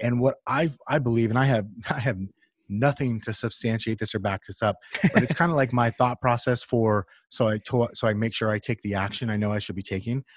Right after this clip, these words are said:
Speaker 2: Mm-hmm.
Speaker 1: I believe that nine out of ten of those people are gonna, they're going to be looking to sell in the next twenty-four months.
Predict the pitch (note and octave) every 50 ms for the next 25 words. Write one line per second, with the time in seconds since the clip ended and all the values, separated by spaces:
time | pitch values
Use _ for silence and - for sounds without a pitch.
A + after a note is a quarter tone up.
0 | - _ - C3 B2 C3 B2 A#2 C3 C#3+ C#3+ C3+ C#3 C3 B2+ B2+ B2 A#2+ G2+ G#2+
1 | G#2 G2+ G2+ G2 _ _ _ _ _ _ _ _ - C3+ B2+ C3 B2 B2 B2 B2
2 | A#2+ A#2 G#2+ G#2+ - B2+ A#2 A#2+ B2+ B2 - - C#3 C3+ - D3+ C3+ G#2+ G2+ G2
3 | A#2+ A#2 A2+ A2+ G#2 G2+ - A#2 A2+ G#2 A#2+ A#2+ C#3 C3 A#2+ B2 B2 B2+ A#2+ G#2+
4 | A2 A2 A2+ A2 - G2+ G#2 - - A#2 G#2 G2 G2 G2 G2 G2 G2 - - -
5 | G#2 G2+ F#2+ - G#2 F#2+ F2+ F2 E2+ F2 - - -